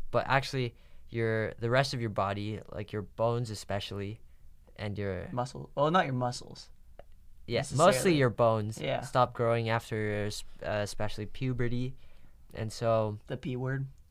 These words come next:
Speaker 1: Oh, <laughs> yo. Uh, yeah, that's, that's the P word. I know, yeah. And so basically, a-, apart from your bones,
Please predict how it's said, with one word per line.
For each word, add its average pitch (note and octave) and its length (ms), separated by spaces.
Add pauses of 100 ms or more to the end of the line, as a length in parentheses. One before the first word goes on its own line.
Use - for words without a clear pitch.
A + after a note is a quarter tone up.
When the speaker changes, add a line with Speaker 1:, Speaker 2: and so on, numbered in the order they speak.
(260)
Speaker 1:
Oh, G2 300
<laughs> G2 220
yo. G#2 300 (1000)
Uh, - 80 (540)
yeah, A2+ 400
that's, G#2+ 260
that's G#2+ 280
the G#2 60
P G#2 200
word. G2 300 (120)
I F#2+ 300
know, F#2+ 220
yeah. G2 280 (880)
And G#2 380 (320)
so A#2+ 100
basically, D3 680 (460)
a-, - 60 (220)
apart C#3+ 460
from A#2 420 (1160)
your A2 280 (320)
bones, G#2+ 560